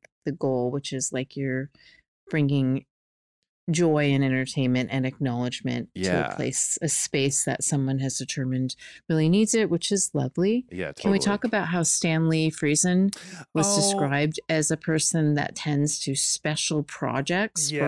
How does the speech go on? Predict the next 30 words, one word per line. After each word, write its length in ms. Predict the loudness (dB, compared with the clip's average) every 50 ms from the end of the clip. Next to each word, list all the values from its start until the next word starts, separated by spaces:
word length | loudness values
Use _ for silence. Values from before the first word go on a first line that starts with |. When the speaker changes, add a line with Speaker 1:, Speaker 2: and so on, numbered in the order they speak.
| -2
Speaker 1:
heart 200 | -2 -2 -2 -4
Speaker 3:
Yes. 180 | -4 -8 -10 -8
Speaker 1:
industries? 840 | -6 -4 -2 -2 -2 -2 0 0 2 2 2 2 2 0 -2 -2
Speaker 3:
Yes. 340 | -4 -8 -10 -12 -14 -16 -16 -14
Speaker 2:
Mm. 300 | -12 -10 -10 -10 -6 -2
Speaker 1:
Who 100 | 2 2
does 180 | 4 4 4 2
that 220 | 2 0 0 0
remind 400 | 2 2 4 4 4 2 2 2
you 100 | 2 2
of? 300 | 0 0 -2 -4 -8 -12 -20 _ _ _ _ _ _ _ _ _ _ _ -16 -10 -4
Speaker 3:
You. 280 | 0 0 2 2 2 0
Speaker 2:
The 120 | 0 0 -2
Zero? 540 | -2 0 0 2 2 2 2 2 2 0 0 -2 0 0
Speaker 3:
<laughs> 1400 | 0 0 0 2 2 2 2 2 2 2 2 2 2 0 _ -2 -2 -2 -4 _ -6 -6 -6 -6 _ _ -8 -8 -8 _ _ _ _ _ _ _ _ _ _ _ _ _ _ _ _ _ _ _ _ _ _ _ -20 -20 -20 -20 _ _
Speaker 1:
That's 260 | -4 -4 -4 -2 -2 0
right. 300 | 0 2 0 0 -2 -4
Stanley 540 | -2 0 2 2 4 4 4 4 2 2
is 240 | 2 2 0 0 0 -2
also 600 | -2 0 0 0 0 0 2 2 4 2 2 0 -2 _ _ _ _ -8
perhaps 420 | -6 -4 -2 -2 -2 -4 -4 -2
the 140 | 0 2 2
original 460 | 4 4 2 2 2 2 2 2 0
curator 500 | -2 -2 -2 -2 0 0 0 0 0 0
of 160 | 0 0 -2 -4
special 400 | -2 -2 -2 -2 -2 -2 -2 0
Speaker 2:
<laughs> 0 |
Speaker 1:
projects. 640 | 0 0 0 2 2 2 2 2 4 2 2 2
Speaker 2:
Is 100 | 2 2
it, 180 | 2 2 2 2